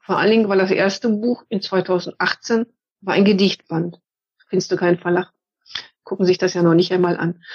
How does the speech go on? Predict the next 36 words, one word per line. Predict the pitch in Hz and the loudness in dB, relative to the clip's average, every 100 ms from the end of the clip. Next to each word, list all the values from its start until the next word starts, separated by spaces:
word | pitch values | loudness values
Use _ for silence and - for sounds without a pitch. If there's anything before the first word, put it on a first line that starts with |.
| - _ | -20 _
Aber | 208 226 226 208 | 0 0 0 0
man | 190 | -2
kann | 214 180 | 2 2
es | 170 | 2
selbst | 196 - - | -6 -6 -8
veröffentlichen | - - 247 233 226 226 220 _ - - - _ | -4 -4 -2 -2 -2 -2 -8 _ -20 -20 -20 _
und | 185 196 | 0 2
es, | 190 - _ | 0 -6 _
äh, | 180 180 180 - | 2 4 4 0
ist | 190 - | -6 -6
auch | 180 - _ _ _ _ _ _ | -12 -12 _ _ _ _ _ _
im | 190 | 2
Laufe | 185 190 196 | 4 4 2
der | 196 | 4
Jahre | 180 180 175 | 4 4 2
immer | 180 - | 0 0
einfacher | 233 254 254 247 | -2 -2 -2 0
geworden, | 240 214 208 220 214 _ _ _ _ _ _ _ _ _ _ | 0 0 0 0 -2 _ _ _ _ _ _ _ _ _ _
was | 180 170 | -6 -4
jetzt | 180 180 | -2 -2
die | 170 | 0
Technik | 220 - 190 | -2 -2 -4
des | 170 - | -4 -2
Veröffentlichen | - 220 233 240 233 214 - _ | -2 -2 -2 -4 -4 -8 -10 _
angeht, | 208 202 202 196 - - - - - _ | -4 0 2 0 -4 -20 -16 -16 -18 _
äh, | 185 190 | 4 6
nicht | 185 208 - - - | 4 2 -4 -12 -8
das | 190 | -8
Vermarkten. | - 190 175 165 165 190 | -4 0 2 0 -4 -12
Das | 175 | -10
ist | 185 - | -10 -8
immer | 185 | -4
genauso | 185 185 - 185 | 0 0 2 -2
schwer | - 185 175 208 | -2 0 0 2
wie | |
immer. | - 185 185 | 2 2 0